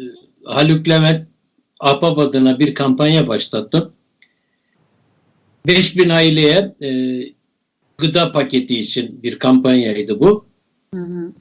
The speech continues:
Speaker 1: Otuz saatte değil beş bin, on bin iki yüz on aileye, e, gıda yardımı yaptı ünlüler. Bu çok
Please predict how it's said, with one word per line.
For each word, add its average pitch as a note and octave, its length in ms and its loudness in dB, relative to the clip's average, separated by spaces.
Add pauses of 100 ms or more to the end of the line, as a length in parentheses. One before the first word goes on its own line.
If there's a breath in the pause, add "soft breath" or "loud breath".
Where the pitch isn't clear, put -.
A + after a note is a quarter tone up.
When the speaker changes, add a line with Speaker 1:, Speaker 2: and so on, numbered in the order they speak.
(180)
Speaker 1:
Otuz F3+ 360 2
saatte D3+ 640 0 (640)
değil C#3 400 2
beş E3 380 -2
bin, D#3 300 0
on D#3+ 320 0
bin F3 220 2
iki D3 260 -4
yüz - 560 -2 (580)
on D#3+ 380 4
aileye, C3 760 2 (460)
e, A#2+ 380 -8 (760)
gıda D3 320 2
yardımı A2+ 800 0
yaptı A#2 460 -2
ünlüler. A2+ 580 -2 (1200)
Bu G3 260 4
çok G#3 400 0